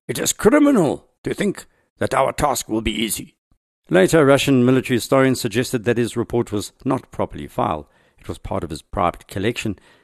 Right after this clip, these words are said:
and he merely wrote this to cover his own behind should things go wrong. What is interesting in modern terms is the lack of analysis by the officer class of the Russian army when it came to the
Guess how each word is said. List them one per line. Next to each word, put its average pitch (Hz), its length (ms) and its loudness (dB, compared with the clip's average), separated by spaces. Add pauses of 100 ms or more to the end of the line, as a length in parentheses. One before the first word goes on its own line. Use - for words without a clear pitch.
(140)
and 123 120 0
he 143 80 4
merely 180 240 4
wrote 151 260 4
this 143 180 2
to 135 100 -6
cover 135 260 2
his 117 140 2
own 127 240 2
behind 110 640 -2
should 135 180 -4
things 120 180 0
go 131 120 2
wrong. 131 260 2 (840)
What 190 140 4
is 123 100 2
interesting 160 400 2
in 107 80 2
modern 131 320 4
terms 98 440 -4
is 127 160 -2
the 135 240 -2 (180)
lack 120 260 0
of 156 120 2
analysis 156 500 2
by 120 180 2
the 120 100 0
officer 151 340 -4
class 98 340 -4
of 139 80 -4
the 127 80 0
Russian 127 260 0
army 120 320 -2
when 101 120 -4
it 110 120 -8
came 139 260 -4
to 104 100 -8
the 98 120 -10